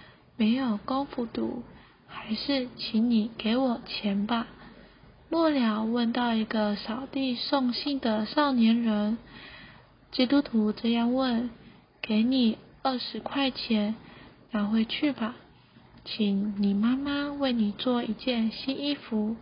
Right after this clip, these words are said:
小孩子却说：“老爷，我要圣经。”老人惊讶地问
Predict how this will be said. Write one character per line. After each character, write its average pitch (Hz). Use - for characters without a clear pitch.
小 -
孩 214
子 -
却 269
说 269
：“老 220
爷， 208
我 220
要 240
圣 247
经。” 254
老 220
人 254
惊 302
讶 302
地 247
问 269